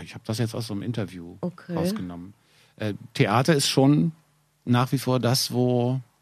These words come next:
Speaker 1: das Herz ist, oder sagst
Speaker 2: Nee,
Speaker 1: du,
Speaker 2: das,
Speaker 1: nö,
Speaker 2: das,
Speaker 1: alle
Speaker 2: das
Speaker 1: Disziplinen
Speaker 2: würde
Speaker 1: sind
Speaker 2: ich auch so nicht stehen lassen, auch wenn ich das vielleicht in einem Zusammenhang so formuliert habe, weil ich so eine, so eine Dogmatismen immer schwierig
Speaker 1: Hm.
Speaker 2: finde, weil das auch ganz unterschiedlich ist.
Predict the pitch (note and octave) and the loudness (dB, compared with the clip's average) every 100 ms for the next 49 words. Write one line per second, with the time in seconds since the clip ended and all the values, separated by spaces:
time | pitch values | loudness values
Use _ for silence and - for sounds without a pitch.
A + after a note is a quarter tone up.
0 | _ _ _ _ C3 B2+ C3 C3 - E3 | _ _ _ _ -2 0 0 0 0 0
1 | G3 D3+ C3 B2+ A3+ A3+ G#3+ G#3+ F#3+ G3+ | 2 2 6 8 12 12 10 6 2 0
2 | G3 F#3+ F#3 F#3+ F#3 G3+ C#3 G3 A3 G#3 | 0 0 2 2 0 -2 0 2 2 2
3 | - F3+ - F3 G3 G3+ F#3 F#3 - - | 0 0 0 -2 0 2 0 -2 -6 -4
4 | E3 A#3 G#3 F3 F3+ F3+ D#3+ D#3 F3+ F#3 | -2 -2 -2 -4 -6 -12 -12 -10 -10 -10
5 | F3 - E3 E3 E3+ - - E3+ E3+ D#3+ | -14 -12 -8 -8 -8 -14 -16 -12 -12 -12
6 | - E3+ D#3+ F3+ F#3 E3+ E3+ _ _ _ | -14 -12 -10 -10 -10 -12 -16 _ _ _
7 | _ G3 F3+ F#3 F3 E3+ G3 A#3 - E3+ | _ -2 2 2 2 0 -2 -4 -8 -8
8 | E3+ G3 A#3 _ _ _ _ _ _ _ | -6 -8 -12 _ _ _ _ _ _ _
9 | _ _ _ _ - E3+ F3 - E3+ E3+ | _ _ _ _ -6 -4 -4 -6 -6 -4
10 | D#3+ E3 E3+ D#3+ E3 F3+ E3+ - - G3 | -6 -8 -10 -8 -10 -8 -10 -12 -14 -10
11 | F#3 E3+ F3 - F#3 G#3 G3+ A#3+ G3+ E3 | -8 -6 -8 -8 -6 -6 0 2 2 -2
12 | E3+ E3 E3+ F3+ - - F3+ _ E3 F3+ | -6 -6 -8 -14 -18 -20 -20 _ -20 -14
13 | F#3 A3 A3 F3 E3 D#3+ - - | -10 -8 -8 -10 -16 -18 -20 -20